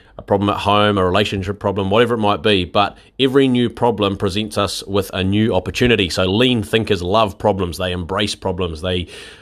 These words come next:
they look for problems and they go straight to the source of the problem.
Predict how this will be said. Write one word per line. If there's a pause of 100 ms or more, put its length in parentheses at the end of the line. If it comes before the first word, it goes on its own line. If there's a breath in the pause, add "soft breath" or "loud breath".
(120)
they
look
for
problems
and
they
go
straight
to
the
source
of
the
problem.